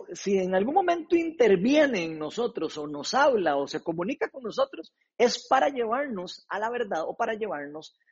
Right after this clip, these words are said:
hacia Cristo. Él nos dirige al camino correcto, hacia la justicia o hacia, digamos, lo, no, no solo la moral,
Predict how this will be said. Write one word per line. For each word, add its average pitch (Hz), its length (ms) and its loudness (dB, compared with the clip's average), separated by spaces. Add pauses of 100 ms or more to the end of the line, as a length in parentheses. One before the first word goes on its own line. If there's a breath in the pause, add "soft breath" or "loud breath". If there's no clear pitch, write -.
(200)
hacia 151 260 0
Cristo. 247 460 -2
Él 151 100 -6
nos 185 140 -4
dirige 196 460 -2
al 143 120 -8
camino 160 300 -6
correcto, 180 640 0
hacia 208 540 -2 (280)
la 160 140 2
justicia 147 640 -2
o 151 120 0
hacia, 202 360 -2 (300 soft breath)
digamos, 160 400 2
lo, 160 320 2
no, 170 320 -8
no 196 180 0
solo 262 300 4
la 202 180 4
moral, 190 500 0